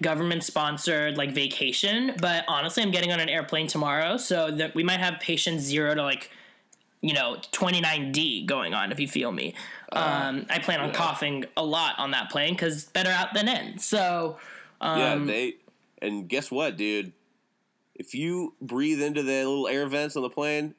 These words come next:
Speaker 2: everyone else is breathing your stinky little, uh,
Speaker 1: Mm-hmm.
Speaker 2: carbon dioxide-filled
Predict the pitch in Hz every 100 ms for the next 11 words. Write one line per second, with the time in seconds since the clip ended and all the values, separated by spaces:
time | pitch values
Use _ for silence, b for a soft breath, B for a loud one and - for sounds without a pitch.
0 | _ - 143 160 156 123 117 104 92 107
1 | 98 95 110 117 - 117 110 120 120 113
2 | 117 120 120 - 110 - 151 - 117 120
3 | 107 104 - 117 117 - 110 107